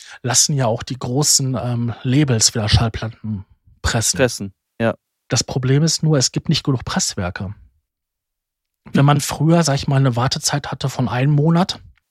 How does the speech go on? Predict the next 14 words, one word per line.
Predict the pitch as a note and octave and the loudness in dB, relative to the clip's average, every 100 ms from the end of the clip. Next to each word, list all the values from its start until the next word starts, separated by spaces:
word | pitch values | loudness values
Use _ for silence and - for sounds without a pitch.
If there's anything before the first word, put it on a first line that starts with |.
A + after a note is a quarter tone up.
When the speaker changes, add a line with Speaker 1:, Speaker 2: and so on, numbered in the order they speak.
| _ _ _ | _ _ _
Speaker 1:
auf | C#3 C3+ - | -2 -2 -4
fünfhundert | - D#3 C#3 D3+ C3+ | -4 -2 2 2 2
Platten, | - C3+ F#3+ G#3 _ _ _ _ _ _ _ _ _ _ _ | -2 -2 -2 -2 _ _ _ _ _ _ _ _ _ _ _
hast | - - | -4 -2
du | B2+ | -4
mittlerweile | C3 C3 B2 B2+ | -4 -4 -2 -2
schon | B2 B2+ | -2 0
sechs | B2+ - A2+ | -2 -2 -6
Monate. | G#2 F#2 - E2 _ _ _ _ _ _ _ - _ _ _ _ _ _ _ _ _ _ _ _ _ _ _ _ _ _ _ _ _ _ _ _ _ _ | -6 -6 -10 -14 _ _ _ _ _ _ _ -20 _ _ _ _ _ _ _ _ _ _ _ _ _ _ _ _ _ _ _ _ _ _ _ _ _ _
Und, | - B2+ A#2+ B2 | -2 0 2 2
ähm, | A#2+ | 2
so | A#2+ | 0
kleinere | - C3 D3 C3 | 2 4 6 6
Labels, | A#2+ D3 C#3 A#2 D3+ - | 6 6 6 4 2 -2